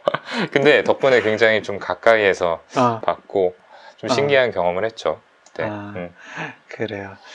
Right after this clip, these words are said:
Speaker 2: 저는 좀 마취과 인턴 할 때도, 네, 제가
Speaker 1: 네네.
Speaker 2: 신경외과 방 담당을 했었어요.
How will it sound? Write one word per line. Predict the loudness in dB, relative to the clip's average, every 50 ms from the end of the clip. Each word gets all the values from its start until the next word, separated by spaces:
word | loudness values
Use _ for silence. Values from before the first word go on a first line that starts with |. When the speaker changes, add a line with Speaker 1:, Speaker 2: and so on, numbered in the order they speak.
| -20 -20 -20 -20 _
Speaker 2:
저는 | -2 0 2 2 2 4
좀 | 2 6 6
마취과 | 6 6 6 4 0 4 6 6 8 8
인턴 | 6 4 4 4 4 6
할 | 6 2 4
때도, | 4 2 4 6 4 4 4 2 -4 -12 _ _
네, | -8 -8 -6 -6 -8 _ _ _ _ _ _ _
제가 | _ 4 4 6 8 6 6 8 6
Speaker 1:
네네. | 6 4 2 0 -2 -6 -6 -10 _ _ _ _ _ _ _ _ _
Speaker 2:
신경외과 | _ -6 0 2 4 4 4 4 6 4 4
방 | 4 4 0 0 0 0
담당을 | -4 -6 -6 0 0 0 0 0
했었어요. | -4 -4 -4 -4 -4 0 0 2 2 2 0 -4